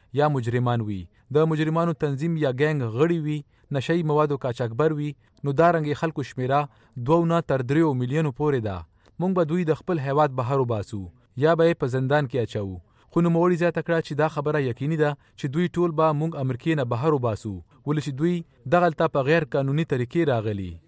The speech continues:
سی بی اس ټلویزیون سره د مرکې لږه برخه خپره شوې، خو پوره مرکه به نن د امریکې سی بی اس ټلویزیون لخوا نشر کیږي، چې پکې په یو شمیر موضوعاتو تپوسونه شوي. د خپل صدارتي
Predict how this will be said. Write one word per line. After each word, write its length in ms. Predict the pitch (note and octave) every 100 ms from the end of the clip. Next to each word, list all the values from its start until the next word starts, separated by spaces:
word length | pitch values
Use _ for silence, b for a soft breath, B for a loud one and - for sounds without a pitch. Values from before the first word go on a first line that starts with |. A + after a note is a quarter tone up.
| _ -
سی 100 | F3 E3+
بی 120 | F3+
اس 100 | F#3 -
ټلویزیون 340 | D#3 D#3 F3
سره 180 | - E3+ D3+
د 100 | C3+
مرکې 380 | C3 C3 - D#3+
لږه 160 | D#3 D3+ D#3+
برخه 200 | D#3 C#3+
خپره 240 | - C3+ B2 -
شوې، 240 | F3 E3 b b -
خو 100 | D#3 D#3+
پوره 180 | F3 E3+
مرکه 280 | D#3 D3+ E3+
به 60 | D#3
نن 160 | D#3+ E3+
د 300 | - _ C3 C#3+
امریکې 360 | C#3 - F3+ -
سی 100 | C#3+
بی 80 | D3+
اس 120 | D#3+ -
ټلویزیون 420 | C3+ C3 D#3+ D#3
لخوا 220 | C3 D#3 D3
نشر 260 | A#2 A2+ -
کیږي، 320 | A#2 G2+ F#2 E2 b b
چې 80 | C#3+ C#3+
پکې 400 | B2+ F3 F3+ D3
په 80 | D#3
یو 80 | F#3 -
شمیر 200 | E3 C#3+
موضوعاتو 520 | C#3 C3+ E3 D#3+ E3+ D#3 b -
تپوسونه 420 | B2+ C3+ D3+ C#3 -
شوي. 240 | G#2+ F#2+ F2+ b b - D#3
د 100 | -
خپل 200 | G3+ F#3
صدارتي 400 | F3+ E3+ -